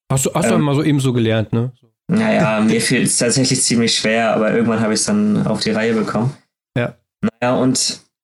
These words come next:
Speaker 2: ähm, ich hab dann überlegt, ja, da sind viele richtige Größen und ich würd ja gerne ein bisschen herausstechen und hoffe, damit Punkte zu sammeln.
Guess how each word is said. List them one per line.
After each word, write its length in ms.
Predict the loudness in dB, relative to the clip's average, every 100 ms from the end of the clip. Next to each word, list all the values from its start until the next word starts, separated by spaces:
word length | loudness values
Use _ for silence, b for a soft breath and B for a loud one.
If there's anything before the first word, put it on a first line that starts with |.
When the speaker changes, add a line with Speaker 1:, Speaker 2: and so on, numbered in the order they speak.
| _ -4
Speaker 2:
ähm, 580 | 0 2 2 2 0 0
ich 200 | 0 -2
hab 100 | -2
dann 160 | 0
überlegt, 560 | 0 2 2 2 0 0
ja, 440 | 0 0 0 0
da 140 | 0 0
sind 220 | 0 -2
viele 680 | -2 0 2 2 0 0
richtige 580 | 0 0 0 0 2 0
Größen 600 | 0 0 2 0 0 0
und 260 | 2 0 0
ich 200 | -2 -2
würd 120 | 0
ja 100 | 0
gerne 360 | 0 2 2 0
ein 100 | 0
bisschen 260 | 0 0
herausstechen 760 | 0 0 0 0 0 -2 0 0
und 140 | 0
hoffe, 200 | 0 0
damit 280 | 0 0 -2
Punkte 260 | -2 -2 0
zu 140 | -2
sammeln. 320 | 0 2 0